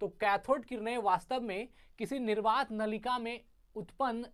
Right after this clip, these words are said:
इलेक्ट्रॉनों का पुंज होता है, है ना? क्या होता है? इलेक्ट्रॉनों का पुंज।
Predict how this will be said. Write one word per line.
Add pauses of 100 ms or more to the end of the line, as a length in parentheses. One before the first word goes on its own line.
इलेक्ट्रॉनों
का
पुंज
होता
है, (420)
है
ना?
क्या
होता
है?
इलेक्ट्रॉनों
का
पुंज।